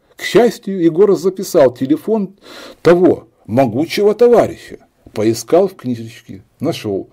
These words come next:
Долго, подробно мусолил, э, в трубку про маленькую племянницу, про брата,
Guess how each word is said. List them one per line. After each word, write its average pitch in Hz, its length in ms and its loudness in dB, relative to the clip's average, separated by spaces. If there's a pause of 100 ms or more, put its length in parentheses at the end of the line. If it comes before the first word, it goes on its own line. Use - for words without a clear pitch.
Долго, 175 720 2 (380)
подробно 147 540 4
мусолил, 120 520 -2 (340)
э, 107 460 -4
в - 60 -20
трубку 123 600 -2 (200)
про 135 160 2
маленькую 110 560 -2
племянницу, 143 1000 -6
про 127 200 0
брата, 151 600 -4